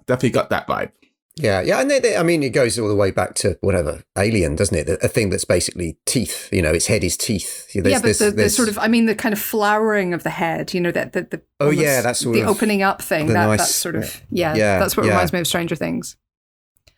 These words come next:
Speaker 3: But it
Speaker 2: Yeah.
Speaker 3: also makes sense for the design of these creatures. I remember on the first film, he, he talked about that being one of the first things that he wanted to get designed, that it was really important to get
Speaker 1: Mm.
Speaker 3: your monsters kind of locked in early and know what your characters were looking at.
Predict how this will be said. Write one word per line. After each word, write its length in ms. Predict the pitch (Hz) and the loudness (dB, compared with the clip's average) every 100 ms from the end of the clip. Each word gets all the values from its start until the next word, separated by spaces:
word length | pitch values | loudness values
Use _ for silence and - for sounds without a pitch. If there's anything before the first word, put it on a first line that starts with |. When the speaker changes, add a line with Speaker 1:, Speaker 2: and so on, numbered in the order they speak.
| _ | _
Speaker 3:
But 100 | 247 | 0
it 40 | 269 | 2
Speaker 2:
Yeah. 120 | 214 | 4
Speaker 3:
also 100 | 247 | 4
makes 260 | 226 220 | 2 0
sense 240 | - 208 202 | 0 0 0
for 100 | 208 | 0
the 120 | 180 | -2
design 360 | 170 180 175 175 | -2 0 2 0
of 120 | 160 | 0
these 180 | 165 156 | 0 0
creatures. 340 | 180 175 180 | -2 -2 0
I 60 | 196 | 0
remember 340 | 202 196 185 | 0 0 0
on 180 | 185 185 | 0 0
the 80 | 175 | 0
first 260 | - 196 | 0 0
film, 380 | - 180 170 170 - - - - | 0 0 0 -4 -8 -18 -20 -20
he, 160 | - 208 | -6 -4
he 220 | - 208 | 0 0
talked 260 | 214 254 240 | 2 0 0
about 200 | 202 190 | -2 0
that 180 | 190 - | -2 0
being 240 | 185 180 | 0 2
one 180 | 190 185 | 2 2
of 60 | |
the 80 | 175 | 0
first 420 | - - 190 180 | -4 0 2 2
things 480 | 190 180 180 165 - - | 0 -2 -2 -2 -4 -4
that 160 | 190 | -4
he 240 | 180 185 180 | -2 -4 -2
wanted 340 | 185 185 - | 0 0 -2
to 60 | - | -2
get 160 | 180 | -2
designed, 500 | - 180 185 175 175 | 0 2 2 2 0
that 100 | 170 | -2
it 60 | 165 | -2
was 100 | 180 | 0
really 140 | 190 | 0
important 300 | 180 180 - | 2 2 0
to 40 | 190 | 0
get 100 | 180 | 0
Speaker 1:
Mm. 20 | |
Speaker 3:
your 160 | 180 165 | 0 0
monsters 760 | 190 190 185 - 175 175 - - | 0 2 0 0 0 0 -2 -4
kind 160 | - 175 | -2 0
of 40 | |
locked 300 | 175 185 - | 2 0 0
in 100 | 185 | 0
early 240 | 175 175 170 | 0 0 0
and 140 | 165 | 0
know 180 | 180 180 | 0 0
what 280 | 175 180 - | 0 -2 -2
your 100 | 180 | -4
characters 420 | 185 175 202 175 | -2 -2 -2 -6
were 100 | 185 | -4
looking 300 | 180 - 170 | -4 -4 -4
at. 200 | 165 - | -4 -6